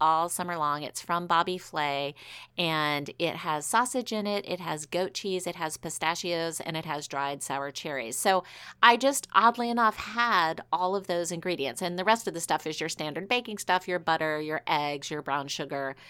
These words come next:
your flour, your baking soda. The icing was confectioner sugar, which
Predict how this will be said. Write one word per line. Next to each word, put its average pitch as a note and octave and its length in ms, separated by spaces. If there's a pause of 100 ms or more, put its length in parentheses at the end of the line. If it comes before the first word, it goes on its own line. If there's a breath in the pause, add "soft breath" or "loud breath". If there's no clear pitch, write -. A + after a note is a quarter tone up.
(200 loud breath)
your E3 140
flour, C#3 480
your C#3 160
baking C#3+ 320
soda. C#3 480 (320 loud breath)
The F#3+ 220
icing G3 600
was D#3+ 460
confectioner G#3 640
sugar, G3+ 400
which E3+ 280